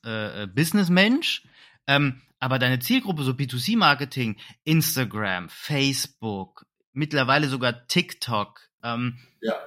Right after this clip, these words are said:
Speaker 1: ich glaub, da, da ist Potenzial wirklich nach oben, wo da die Zielgruppe ist. Facebook ist ja
Speaker 2: Absolut.
Speaker 1: erwachsen geworden, heißt ja seit gestern, vorgestern Meta,
Speaker 2: <laughs>
Speaker 1: Metaverse, das Unternehmen,
Speaker 2: What?
Speaker 1: toll. Ähm,
Speaker 2: Genau.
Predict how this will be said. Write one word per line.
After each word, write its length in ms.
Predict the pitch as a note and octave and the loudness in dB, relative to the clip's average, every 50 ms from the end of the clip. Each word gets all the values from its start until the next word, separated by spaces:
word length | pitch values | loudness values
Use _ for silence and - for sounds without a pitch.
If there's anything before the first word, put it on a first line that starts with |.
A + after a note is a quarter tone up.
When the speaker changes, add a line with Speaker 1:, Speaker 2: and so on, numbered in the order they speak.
| - _ _ | -16 _ _
Speaker 1:
ich 140 | B2+ B2 - | -10 -8 -4
glaub, 240 | C#3 C#3 B2+ - | -4 -4 -4 -4
da, 200 | - D3+ D3 D#3 | -4 -2 -2 -2
da 100 | D3+ C#3+ | -2 -4
ist 280 | C#3 - D3+ - - - | -6 -6 -6 -8 -8 -6
Potenzial 880 | - - - - C#3+ C#3+ C3 C3+ - - D#3 C#3 C#3 D#3+ D#3 C3+ B2 B2+ | -8 -8 -6 -4 -4 -4 -4 -4 -4 -4 -2 0 0 0 0 -2 -4 -4
wirklich 380 | E3+ F3+ F3+ - D#3+ C#3+ - | -4 -4 -2 -4 -6 -6 -4
nach 280 | C#3 C#3+ C3 A#2 - - | -4 -4 -6 -6 -8 -8
oben, 380 | C#3+ C#3+ C#3 B2+ C#3+ C#3 B2 | -6 -6 -4 -4 -4 -4 -4
wo 80 | A#2 B2+ | -4 -4
da 120 | B2 B2+ | -4 -4
die 100 | B2+ B2+ A#2+ | -4 -4 -6
Zielgruppe 580 | B2 - C#3+ D3+ C#3+ C#3+ A#2+ B2 A2+ _ - - | -6 -6 -6 -6 -6 -6 -10 -12 -12 _ -12 -10
ist. 200 | - C3+ - - | -10 -10 -10 -6
Facebook 420 | - D#3 F3 F#3 - - E3+ D#3 B2 | -4 -4 -4 -4 -6 -10 -12 -10 -10
ist 160 | B2+ - - | -10 -6 0
ja 160 | B2 A#2+ A2 | 2 4 4
Speaker 2:
Absolut. 300 | A2+ - - - A2 A2 | 4 4 4 4 6 6
Speaker 1:
erwachsen 260 | A2+ G3+ - - F3+ F3 | 4 4 2 -2 -4 -2
geworden, 520 | E3+ D#3+ E3+ F3+ F3+ F#3 F#3 G3 F#3+ - - - | -2 0 2 2 2 2 2 0 -2 -4 -2 0
heißt 240 | - B2+ B2 B2 | 0 0 2 0
ja 80 | B2 A2 | -4 -4
seit 340 | G2+ A2 G#2+ G#2+ G#2+ - - | -2 -2 -2 -2 -2 -4 -6
gestern, 400 | - B2 B2 - - A#2+ A#2 A2 | -6 -6 -6 -4 -2 -2 -2 -2
vorgestern 600 | - - B2 A#2+ A#2+ A2+ - - A#2+ A2 A2 G#2+ G#2+ | -4 -4 -4 -4 -2 -4 -4 -4 -4 -2 -2 0 0
Meta, 420 | B2+ C#3+ - - D3+ D3 D3+ D3 | 0 -2 0 0 4 6 6 6
Speaker 2:
<laughs> 0 | |
Speaker 1:
Metaverse, 920 | A#2 G#2+ B2+ C#3 C3+ - C#3 C#3+ B2+ A#2 C3 C#3+ D3+ D3+ D#3 D#3+ - - - | 6 4 2 0 0 0 0 0 0 0 0 2 4 4 4 2 0 0 -2
das 140 | C3 B2+ C3 | -4 -6 -4
Unternehmen, 540 | C#3+ C#3+ C3 C#3 C3+ F#3 G3 G#3+ - A#2+ A#2+ | -6 -6 -4 -2 2 2 4 4 4 2 2
Speaker 2:
What? 60 | A2+ | 2
Speaker 1:
toll. 400 | A2 A2+ A#2 B2 C3+ D#3 E3+ - - - - - - _ _ _ _ _ - - | 0 0 0 0 0 0 -4 -6 -10 -18 -20 -20 -20 _ _ _ _ _ 4 4
Ähm, 480 | C3 C3+ C3+ - - - - A#2+ B2 - - | 6 8 8 8 8 8 8 4 0 -4 -8
Speaker 2:
Genau. 340 | - - - - - - | -16 -18 -18 -18 -18 -20